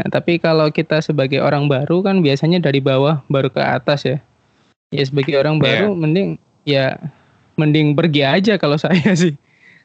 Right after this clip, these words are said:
Speaker 2: Eh, dan, dan, em, ini sih, yang mungkin perlu kita ingat ya, selain, eh, beristirahat sejenak atau, eh,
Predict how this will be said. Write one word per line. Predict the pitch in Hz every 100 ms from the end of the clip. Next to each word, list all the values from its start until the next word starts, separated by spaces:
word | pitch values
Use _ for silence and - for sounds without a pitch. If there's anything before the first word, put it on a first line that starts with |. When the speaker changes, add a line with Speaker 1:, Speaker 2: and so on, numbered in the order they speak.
| _ _ _ -
Speaker 2:
Eh, | 135 131 123
dan, | 123 120
dan, | 117 117 113 117
em, | - 120 117 113 113 113 - _ _ _ _ _ _ -
ini | 165 156
sih, | 123 117 - _ _ _ -
yang | 135
mungkin | 143 170 202
perlu | 170 151 147 147 143 143 135
kita | 147 139 139 135 135 -
ingat | 127 143 143 113
ya, | 104
selain, | 104 - 113 110 110 110 113
eh, | 113 113 110 110 107 110 _ _ _ _ _ _ _ _ _ -
beristirahat | 117 113 - 120 113 -
sejenak | 117 110 117 131 139 -
atau, | - 113 113 117 113 110 110 110
eh, | - 110 110 104 -